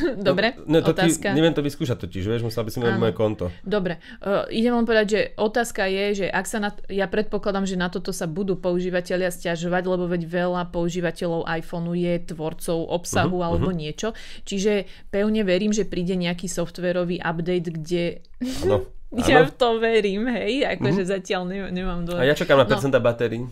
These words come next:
Speaker 1: <laughs> Dobre.
Speaker 2: Mhm.
Speaker 1: Nie,
Speaker 2: Pevne.
Speaker 1: jednoducho, nie, je to až nepríjemné, takže ja pevne verím, že sa toto musí nejako vyriešiť, lebo je to fakt strašné, okrem
Speaker 2: Vieš,
Speaker 1: toho
Speaker 2: ale
Speaker 1: to vyzerá
Speaker 2: to by sa
Speaker 1: fakt
Speaker 2: dalo nazvať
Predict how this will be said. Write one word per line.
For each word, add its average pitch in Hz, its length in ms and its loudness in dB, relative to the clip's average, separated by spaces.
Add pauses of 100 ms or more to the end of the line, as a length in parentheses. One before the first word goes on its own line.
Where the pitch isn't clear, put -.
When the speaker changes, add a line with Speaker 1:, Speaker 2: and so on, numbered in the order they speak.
(180)
Speaker 1:
<laughs> 381 220 -2
Dobre. 226 300 2
Speaker 2:
Mhm. 208 80 -4 (300)
Speaker 1:
Nie, 233 120 6
Speaker 2:
Pevne. 220 160 8
Speaker 1:
jednoducho, 247 400 4
nie, 220 240 4
je 226 160 6
to 254 120 -2
až 220 200 0
nepríjemné, 208 800 -2
takže 208 280 -2
ja 202 100 2
pevne 202 340 2
verím, 180 280 2
že 185 200 0
sa 175 180 -4
toto 180 280 -6
musí 165 320 -4
nejako 170 340 -4
vyriešiť, 175 500 0
lebo 165 220 0
je 175 80 -2
to 170 100 -2
fakt - 380 -6 (260)
strašné, 196 600 2
okrem 190 240 2
Speaker 2:
Vieš, 190 80 -2
Speaker 1:
toho 202 160 4
Speaker 2:
ale 277 80 8
Speaker 1:
to 196 100 4
vyzerá 185 420 0
Speaker 2:
to 147 120 4
by - 20 0
sa 180 60 4
Speaker 1:
fakt 185 80 4
Speaker 2:
dalo 226 160 6
nazvať - 160 6